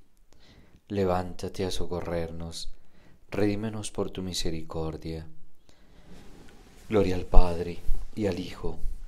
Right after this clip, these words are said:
y al Espíritu Santo, como era en el principio, ahora y siempre, por los siglos de los siglos. Amén. Levántate, Señor, y redímenos por tu misericordia.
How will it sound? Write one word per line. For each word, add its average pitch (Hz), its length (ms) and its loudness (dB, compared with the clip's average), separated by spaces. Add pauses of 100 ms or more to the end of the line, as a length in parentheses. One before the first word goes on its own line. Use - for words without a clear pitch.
(120)
y 101 100 -4
al 87 120 -2
Espíritu - 600 -2
Santo, 160 680 -8 (1000)
como 98 240 -2
era 101 80 -8
en 110 100 -10
el 104 140 -10
principio, 78 960 2 (200)
ahora 85 360 -2
y 80 80 -8
siempre, 156 720 -2 (680)
por - 160 12
los 90 220 -4
siglos 92 400 -6
de 98 80 -4
los 82 260 -6
siglos. 80 840 -6
Amén. 76 560 -10 (1400)
Levántate, 87 720 -4
Señor, 85 420 -6
y 92 60 -8
redímenos 87 680 -2
por 82 220 -8
tu 82 100 -10
misericordia. 76 1080 2